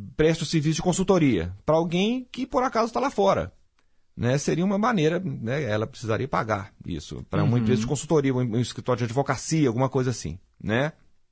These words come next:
Speaker 1: Ou uma pessoa que vai viajar e quer economizar na hora de comprar moeda. Eu até deixei pra falar isso,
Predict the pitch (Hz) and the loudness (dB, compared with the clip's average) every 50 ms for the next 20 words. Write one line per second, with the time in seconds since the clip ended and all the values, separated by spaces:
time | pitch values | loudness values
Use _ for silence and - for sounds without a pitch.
0 | _ _ _ _ _ _ _ _ _ _ _ _ _ _ _ _ _ _ _ _ | _ _ _ _ _ _ _ _ _ _ _ _ _ _ _ _ _ _ _ _
1 | _ _ _ - - _ _ _ _ _ _ _ 185 208 233 240 254 226 226 - | _ _ _ -20 -20 _ _ _ _ _ _ _ 6 6 6 6 4 4 2 2
2 | 220 262 220 160 - - - 180 190 180 - 170 185 180 175 196 185 160 127 113 | 4 2 2 2 0 2 2 2 2 2 2 2 2 4 4 4 2 2 2 2
3 | 104 131 151 160 151 127 110 117 - - 131 123 - - - 170 180 190 180 185 | 4 6 6 6 6 2 0 -4 -2 -2 -2 -2 -2 -2 0 2 2 2 0 0
4 | 190 175 170 170 165 165 151 120 101 101 120 123 131 - - 147 151 156 143 135 | 0 2 2 2 2 2 0 0 0 2 4 4 4 2 2 2 2 4 4 6
5 | 131 139 147 147 - - - 143 131 - 135 127 139 147 143 120 104 113 107 95 | 4 4 2 2 -4 -2 -2 -2 0 0 0 0 0 0 2 4 4 4 4 2
6 | 92 90 87 110 120 117 110 117 - 139 156 151 139 - 151 - 143 - - 123 | 0 0 0 0 0 0 -2 -2 -2 0 0 0 0 0 -2 -2 -2 0 0 2
7 | 113 104 107 110 - - | 2 2 2 0 -2 -8